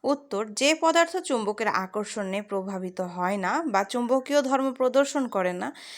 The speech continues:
তাকে অচৌম্বক পদার্থ বলে, যেমন কাঠ, প্লাস্টিক, কাঁচ ইত্যাদি। আহ, খ, একটি দণ্ডচুম্বক অপর একটি দণ্ডচুম্বককে আকর্ষণ করে।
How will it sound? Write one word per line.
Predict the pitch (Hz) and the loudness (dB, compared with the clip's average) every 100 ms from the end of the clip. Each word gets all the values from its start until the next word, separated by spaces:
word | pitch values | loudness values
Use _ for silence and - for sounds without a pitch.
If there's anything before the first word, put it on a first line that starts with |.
| - - | -4 0
তাকে | 277 311 | 2 4
অচৌম্বক | 269 285 294 285 311 311 | 4 4 2 2 0 0
পদার্থ | 214 185 185 185 | 0 0 -4 -6
বলে, | 170 170 185 185 190 | -4 -4 -6 -10 -2
যেমন | 226 214 202 240 | 0 2 0 -4
কাঠ, | - 247 262 - - | 0 2 2 -2 0
প্লাস্টিক, | 202 196 - 269 277 - | 0 0 -4 -6 -6 0
কাঁচ | 202 269 - | 0 0 -2
ইত্যাদি। | 214 - 160 143 160 - - - - - - | -8 -6 -6 -6 -12 -18 -20 -20 -20 -16 -2
আহ, | 208 208 | 0 0
খ, | - 220 240 | 2 2 4
একটি | 269 277 339 | 0 0 2
দণ্ডচুম্বক | 262 220 220 226 262 247 277 277 | 4 4 2 -2 -2 0 -2 2
অপর | 233 247 285 | 2 4 2
একটি | 311 320 | 2 2
দণ্ডচুম্বককে | 240 220 208 233 214 208 226 | 2 2 -2 -6 -6 -6 0
আকর্ষণ | 233 202 190 208 202 | 0 0 -4 -6 -6
করে। | 170 160 | -6 -8